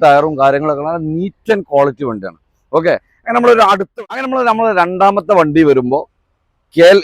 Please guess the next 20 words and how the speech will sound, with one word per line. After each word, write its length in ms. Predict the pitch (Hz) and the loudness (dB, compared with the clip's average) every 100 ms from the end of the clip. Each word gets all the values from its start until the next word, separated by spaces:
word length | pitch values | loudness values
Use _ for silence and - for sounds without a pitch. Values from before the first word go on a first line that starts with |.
| 156 | 4
എഴുപത്തൊന്ന് 540 | 165 180 120 175 147 - - | 4 2 0 -4 -4 -10 -8
നിലമ്പൂരിലേക്ക് 800 | 143 165 180 180 202 202 190 190 233 - - 127 | -2 -2 -2 0 2 2 -2 -4 -6 -8 -12 -4
രജിസ്റ്റർ 340 | 139 143 - 190 | -2 -2 -2 0
ചെയ്തിട്ടുള്ള 400 | 156 139 123 131 175 _ _ _ 127 | 2 0 -2 -2 -4 _ _ _ -4
ഒരു 100 | 135 | -2
ഇന്നോവയാണ്. 420 | 135 143 120 113 165 _ _ _ | 2 0 0 -6 -10 _ _ _
സിൽക്കി 400 | 156 156 - 180 190 | -2 -2 -4 -8 -2
ഗോൾഡൻ, 240 | 180 156 147 | 0 0 -4
നമ്മൾ 140 | 151 151 | -4 -2
നേരത്തെ 220 | 156 151 185 | -2 -2 -4
കാണിച്ചത് 260 | 190 214 170 | -4 -6 -8
സിൽക്കി 200 | 123 135 | -8 -8
ഗോൾഡൻ. 240 | 113 98 87 _ _ _ - | -8 -8 -16 _ _ _ -8
അപ്പോ 160 | 170 196 202 214 | 0 2 2 2
ഇത് 80 | 247 220 | 2 2
രണ്ടായിരത്തി 580 | 208 208 214 214 202 220 _ | 2 2 2 2 -4 -12 _
പതിനഞ്ചാണ് 600 | 143 127 151 160 139 120 104 | -2 -2 -6 -4 -4 -4 -6
മോഡൽ. 200 | 85 80 _ _ _ _ 131 | -16 -20 _ _ _ _ 0
രണ്ടായിരത്തി 520 | 165 180 196 208 175 208 - | 0 2 4 4 2 -6 0
പതിനഞ്ച് 460 | 160 151 160 180 | 0 2 -2 -6